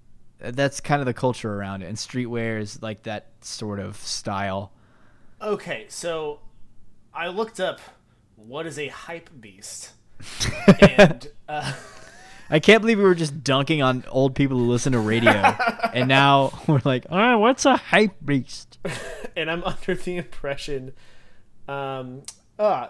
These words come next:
Speaker 2: dictionary dot com says, "A hype beast is a mostly derogatory slang word for someone, usually a man, who follows a trend, who follows trends in fashion,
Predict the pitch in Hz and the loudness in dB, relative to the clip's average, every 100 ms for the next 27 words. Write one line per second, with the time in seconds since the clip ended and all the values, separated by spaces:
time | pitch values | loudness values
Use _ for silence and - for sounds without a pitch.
0 | 151 127 220 233 214 185 - 185 185 - | -8 -6 -4 -4 -4 -4 -6 -10 -10 -10
1 | 127 - - - 220 - 202 175 - - | -14 -14 -16 -8 -8 -6 -10 -10 -14 -14
2 | 151 147 139 160 196 - 214 151 143 139 | -10 -8 -8 -8 -8 -10 -10 -6 -2 -2
3 | 170 180 - 190 190 196 196 - _ - | -2 -6 -8 -6 -4 -4 -6 -10 _ -14
4 | - - 165 165 175 175 143 127 123 135 | -10 -6 -4 -4 -4 -4 -4 -6 -10 -10
5 | - 175 156 147 139 - - - 143 254 | -6 -4 -4 -6 -8 -12 -18 -12 -6 -6
6 | 254 262 240 196 180 139 98 - - - | -6 -4 -2 0 0 -2 -6 -16 -20 -20
7 | - - - 156 165 165 175 - - 170 | -20 -14 -8 -4 -2 -2 -4 -8 -6 -4
8 | 180 190 190 - 156 165 185 170 - 196 | -4 -6 -10 -14 -10 0 2 2 -2 -4
9 | 202 208 190 165 - 156 | -4 -2 0 0 -2 -6